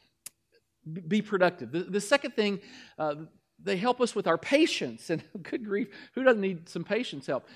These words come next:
When your faith is tested, your endurance, your patience has a chance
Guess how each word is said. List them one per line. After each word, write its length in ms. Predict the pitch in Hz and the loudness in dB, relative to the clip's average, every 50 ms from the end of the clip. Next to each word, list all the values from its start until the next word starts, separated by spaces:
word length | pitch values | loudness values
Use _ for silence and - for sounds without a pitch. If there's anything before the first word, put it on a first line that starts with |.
| - - _ | -20 -16 _
When 100 | 170 170 | -4 -2
your 100 | 170 165 | -2 -2
faith 240 | - - 170 170 160 | 0 0 0 0 0
is 140 | 160 - - | -4 -6 -2
tested, 420 | - 202 214 214 - - 226 185 | 0 0 0 0 -4 -8 -8 -4
your 160 | 170 165 160 | -2 0 0
endurance, 540 | 156 156 147 139 175 208 240 233 220 - - | 0 0 0 2 2 2 2 0 -4 -6 -4
your 140 | 165 151 143 | -6 -6 -6
patience 680 | - - 180 185 214 196 - - 220 214 190 - - - - - - _ _ | -4 0 0 0 0 0 -4 -6 -8 -8 -8 -10 -16 -20 -20 -20 -20 _ _
has 500 | - 160 165 170 175 175 175 165 160 - - - - - _ _ _ - | -6 -2 0 2 2 2 0 -2 -4 -8 -14 -20 -20 -20 _ _ _ -18
a 60 | 110 | -14
chance 800 | - - - 175 170 170 175 165 - - - - - - - | -12 -8 -6 -2 -2 0 -2 -2 -4 -10 -12 -12 -12 -12 -14